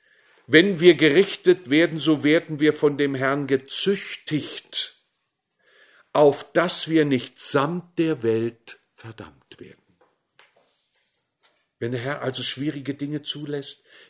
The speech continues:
werden wir von ihm zurechtgezogen und gezüchtigt, damit wir nicht mit der Welt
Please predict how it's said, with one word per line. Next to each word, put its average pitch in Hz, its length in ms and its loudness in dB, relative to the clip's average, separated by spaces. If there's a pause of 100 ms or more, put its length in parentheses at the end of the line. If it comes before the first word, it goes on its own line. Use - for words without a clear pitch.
werden 143 220 0
wir 143 100 -2
von 143 280 0
ihm 156 320 -8
zurechtgezogen 147 1500 -4
und 143 140 -8
gezüchtigt, 147 600 -10 (240)
damit 156 340 -4
wir 151 120 0
nicht 156 260 -8
mit 151 160 -4
der 117 280 0
Welt 151 600 2